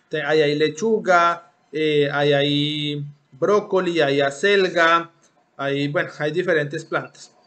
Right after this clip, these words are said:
La salida del retorno es como pueden observar ahí, al final del tubo hay unas mangueras que conectan con ese tubo amarillo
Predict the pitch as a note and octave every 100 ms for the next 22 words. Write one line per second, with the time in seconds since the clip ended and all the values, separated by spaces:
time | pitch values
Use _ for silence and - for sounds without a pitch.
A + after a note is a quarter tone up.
0 | _ _ D3+ E3 E3+ D#3 A3+ C4+ C4 F3
1 | D3+ G#3+ A#3+ A#3 - G#3 E3 E3 E3 F3+
2 | F3 C#3+ C#3+ D3 F#3+ C4 E3 D3 D3 C#3+
3 | C#3+ D3+ E3+ - G#3 F#3+ F3+ F3 F3+ D3+
4 | C#3+ F3 A3+ A3+ E3 D3 C#3 C3+ F3 E3+
5 | D#3 C3+ D#3 D#3 E3+ F3 D3 E3 F3 B3+